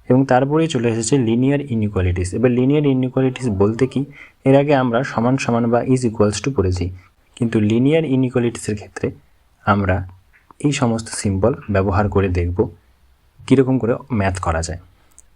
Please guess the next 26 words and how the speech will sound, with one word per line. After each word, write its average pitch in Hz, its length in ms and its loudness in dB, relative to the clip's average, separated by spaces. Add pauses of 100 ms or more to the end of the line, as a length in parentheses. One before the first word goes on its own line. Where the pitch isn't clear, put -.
(540)
এরপরে 139 320 4
নেক্সট 131 300 0
আসছে 127 240 -2
permutation 131 640 0 (560)
and 143 200 4 (120)
combination। 92 480 0 (320)
Permutation 147 500 2
and 151 140 2
combination 135 460 0 (340)
খুবই 156 260 2
গুরুত্বপূর্ণ 123 600 0
চ্যাপ্টার। 104 400 -2 (2000)
এটা 131 200 4
যদি 147 200 0
বুঝতে 131 320 -2
না 135 120 4
পারি 131 200 2
তাহলে 117 160 0
পরবর্তীকালে 113 640 0
আমরা 113 160 2
প্রবাবিলিটিতে 110 580 0
কোনো 110 220 -2
অঙ্ক 101 280 -2
করতে 98 300 -2
পারবো 95 240 0
না। 123 180 -2